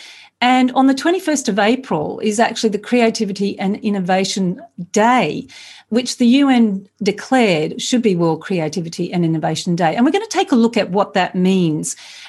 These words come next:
And I know they have a particular focus around linking with the sustainability goals. So we'll dive into that a little bit more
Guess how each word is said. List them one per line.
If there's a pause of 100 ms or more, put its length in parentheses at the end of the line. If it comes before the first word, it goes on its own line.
And
I
know
they
have
a
particular
focus
around
linking
with
the
sustainability
goals.
So
we'll
dive
into
that
a
little
bit
more